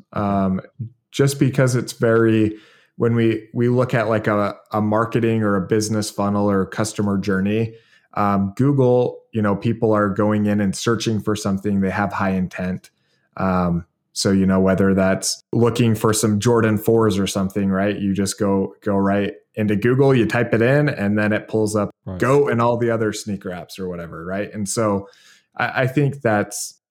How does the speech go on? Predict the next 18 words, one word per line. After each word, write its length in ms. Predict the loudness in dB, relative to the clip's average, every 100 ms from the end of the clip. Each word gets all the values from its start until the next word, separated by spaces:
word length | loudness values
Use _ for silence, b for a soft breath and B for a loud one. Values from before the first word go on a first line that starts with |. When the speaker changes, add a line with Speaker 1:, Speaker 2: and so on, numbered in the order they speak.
| 0
Speaker 2:
Google 340 | 2 4 4
is 120 | 2
great 480 | -2 0 2 2 0
just 200 | -4 -2
because 360 | -4 -2 -4 -4
it's 160 | -10
very, 400 | -6 0 2 2
very 260 | 2 2 0
high 280 | -2 -2 0
intent, 580 | 0 -4 -4 -4 -4 -8
people 340 | -6 -2 0 2
ready 340 | 2 2 0
to 120 | 0
make 240 | -2 0 0
a 60 |
decision 680 | -2 -2 -2 -2 0 0 0
usually 480 | 2 0 0 -2 -2
then. 420 | -4 -4 -4 -4